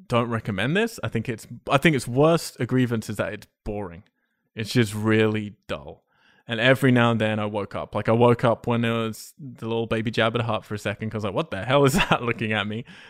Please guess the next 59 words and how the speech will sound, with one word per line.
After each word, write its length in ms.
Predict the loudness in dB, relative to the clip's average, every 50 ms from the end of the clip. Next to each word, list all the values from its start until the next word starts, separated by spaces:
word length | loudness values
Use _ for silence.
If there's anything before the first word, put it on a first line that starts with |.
| -18 -10
I 100 | -6 -2
woke 260 | 0 2 4 4 6 6
up 120 | 6 6
again 200 | 4 2 2 2
later 280 | 4 4 4 4 4 2
when 200 | 0 0 -2 -2
Zero 420 | -2 -2 0 0 0 0 0 -2
appeared, 320 | -4 -4 -4 -6 -4 -4
'cause, 140 | -4 -4 -4
like, 80 | -2 0
"What 180 | 0 0 2
the 80 | 2 4
hell 240 | 4 4 4 2 0
is 140 | -2 0 2
that 320 | 2 2 2 0 -6 -12
talking?" 420 | -10 -10 -8 -8 -8 -8 -10 -10 -12 _ _ -20 -20 -20 -20 -20 -20 _ _ _ _
And 720 | -6 -4 -2 -2 0 0 0 0 0 -2 -2 -4 -4 -6 -6
I 140 | -4 -2
woke 240 | 0 0 2 2 2
up 100 | 2 2 2
a 40 |
little 200 | 4 4 4 4
bit 140 | 4 2 0
in 80 | 0 -2
a 40 | -2
couple 220 | -2 -2 -2 -2 -4
of 40 | -8
the 60 | -6
lightsaber 460 | -6 -6 -8 -8 -8 -10 -10 -8 -6
battles, 340 | -4 -4 -4 -4 -6 -8 -10
'cause 180 | -8 -6 -4 0
they 80 | 2 2
are 100 | 2 2
kinda 220 | 0 -2 -6 -4
cool. 240 | -4 -4 -6 -6 -8 _ _ _ _ _ _ -8
I 60 | -4
think 160 | -2 -2 0 0
the 60 | -2
direction 480 | -2 -2 -2 -2 -2 -4 -4 -4 -2
here 180 | -2 -2 -2 -2
is 240 | -4 -6 -8 -14 -20 _
cool 320 | -10 -6 -6 -4 -4 -4 -6
in 80 | -6
places. 600 | -6 -6 -6 -8 -8 -8 -12 -14 -14 -16 -20 -20 -20 -16 -10
The 120 | -6 -4 -4
animation 480 | -2 -2 -2 -4 -4 -6 -8 -10 -12
is 100 | -14 -14
just 220 | -16 -20 -20 -20 -20
a 40 |
bit 240 | -16 -14 -14 -14 -14
too 120 | -14 -16 -14
clunky 360 | -12 -12 -12 -10 -12 -14 -14
to 100 | -12 -10
match 260 | -10 -10 -10 -10 -12
up 100 | -14 -12 -12
to 80 | -12
it. 100 | -12 -12 _ _ _ _ _ -20 -20 -20 -20 _ _ _ _ _ _ -6
So 160 | 0 2 2 4
yeah, 300 | 4 4 4 2 0